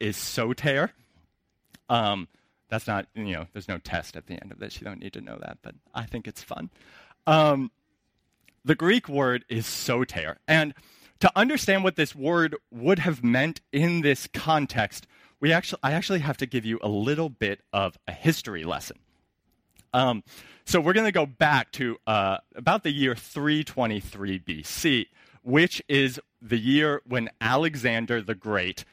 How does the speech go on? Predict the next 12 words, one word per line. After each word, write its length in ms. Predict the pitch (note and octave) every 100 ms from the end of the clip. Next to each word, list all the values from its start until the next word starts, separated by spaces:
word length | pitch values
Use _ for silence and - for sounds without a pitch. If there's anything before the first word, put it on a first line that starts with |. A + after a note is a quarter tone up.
| _ -
comes 260 | G2+ G2
to 100 | -
power, 380 | - A#2 F2+ D2+
takes 320 | - G#2+ F#2+
over 240 | G#2 G#2 G2
for, 260 | G2 F#2+ -
from 260 | - G2+
his 280 | F2+ F2 - - _ _
father 320 | A#2+ F#2 F#2
Philip 320 | - G#2 -
of 120 | E2+
Macedonia. 680 | G2 F2 G2+ A#2 A#2 F2 E2